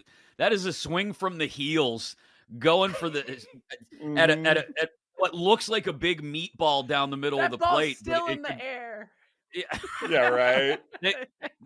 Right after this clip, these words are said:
Speaker 1: I, I like Courtland Sutton props in this game, too. A, a Texas kid coming back home to play in Houston.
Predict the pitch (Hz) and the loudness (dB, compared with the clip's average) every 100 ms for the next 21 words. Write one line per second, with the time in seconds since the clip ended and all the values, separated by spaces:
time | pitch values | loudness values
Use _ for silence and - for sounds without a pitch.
0 | - - 302 _ - _ - 160 - 190 | -14 -10 -12 _ -16 _ -8 -8 -2 2
1 | 262 277 233 180 214 175 151 - 156 147 | 4 2 -2 0 -2 -2 -8 -2 -2 -4
2 | 113 127 120 - 120 117 - 131 113 104 | -6 -2 -2 -2 -8 -8 -6 -6 -6 -6
3 | 131 107 82 110 120 117 123 - 160 - | -6 -6 -6 -4 -4 -2 -6 -4 -4 -4
4 | 160 - 151 156 156 131 147 156 143 147 | -14 -10 -6 -4 -6 -6 -6 -6 -4 -4
5 | - 143 143 139 123 - 143 156 151 135 | -4 -6 -6 -8 -12 -8 -4 -4 -6 -8
6 | 131 135 131 - 139 135 | -8 -8 -8 -8 -6 -6